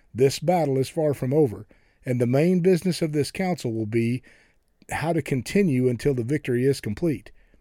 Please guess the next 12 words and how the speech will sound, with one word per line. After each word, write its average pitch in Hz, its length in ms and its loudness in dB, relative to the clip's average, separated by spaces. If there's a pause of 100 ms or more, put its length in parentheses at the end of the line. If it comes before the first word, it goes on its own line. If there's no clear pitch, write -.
(220)
We 135 180 4
must 156 340 2
never 170 320 4
again 156 440 0
stop - 340 -6
a 143 60 -4
battle 135 340 0
until 113 240 -4
the 113 80 -4
victory 117 340 -4
is 110 120 -4
complete. 117 500 -2